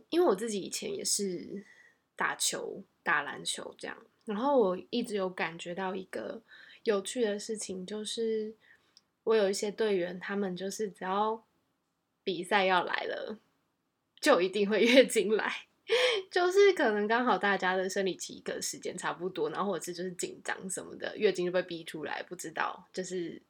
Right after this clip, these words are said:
每个人的状况不一样，所以，所以不，不一定，不一定就是通用啦。可是我觉得这件事情蛮有趣的，就是，嗯，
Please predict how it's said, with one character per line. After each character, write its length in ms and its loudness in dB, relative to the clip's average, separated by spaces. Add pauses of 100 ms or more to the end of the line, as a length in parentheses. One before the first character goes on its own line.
(160)
每 120 -2
个 80 -4
人 100 -2
的 120 -4
状 180 -2
况 240 -6
不 160 -10
一 60 -8
样， 240 -8
所 260 -6
以， 240 -4 (720)
所 180 -2
以 100 2
不， 160 -10
不 200 -6
一 80 -2
定， 280 -2 (380)
不 140 0
一 60 0
定 200 0
就 100 -2
是 320 -6
通 380 -6
用 160 -4 (100)
啦。 300 -14 (320)
可 80 -8
是 220 2
我 200 4
觉 140 0
得 80 2
这 100 0
件 160 4
事 60 -4
情 180 0
蛮 220 2
有 160 -2
趣 200 -2
的， 40 -2
就 160 0
是， 240 -4 (920)
嗯， 680 0